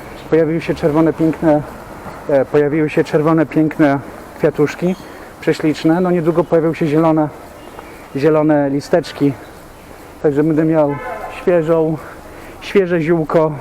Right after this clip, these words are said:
do gotowania makaronów, e, wszelkiego rodzaju past. E, przyznam, że nauczyłem się włoskiej kuchni na kolanach prababki. Ona często gotowała włoską kuchnię.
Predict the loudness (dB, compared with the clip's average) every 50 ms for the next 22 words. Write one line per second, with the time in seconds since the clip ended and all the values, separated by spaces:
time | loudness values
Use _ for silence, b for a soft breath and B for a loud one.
0 | -10 -6 -4 -2 2 2 2 2 2 0 0 2 2 2 2 2 2 2 0 -2
1 | -4 -10 -16 B B B B B B B B B B -4 -2 0 2 2 2 2
2 | 2 2 0 0 -2 -4 -4 0 2 2 2 0 -2 -2 -2 -2 0 2 2 2
3 | 2 2 2 2 2 0 0 -2 -2 0 0 0 0 -4 -8 -12 -14 -14 B B
4 | B B B B B B B B 2 2 4 2 0 0 0 0 0 2 2 0
5 | 2 2 2 2 0 B B B B B B B -10 -2 2 2 2 2 2 0
6 | 2 2 2 0 0 0 0 0 0 2 0 0 2 2 2 2 0 B B B
7 | B B B B B B -2 -2 0 2 4 2 4 2 0 -2 0 0 0 2
8 | 2 2 0 0 2 2 2 2 2 0 0 -2 0 0 0 0 2 0 2 2
9 | 2 2 2 2 2 2 0 0 0 0 0 0 0 2 0 0 2 2 2 2
10 | 2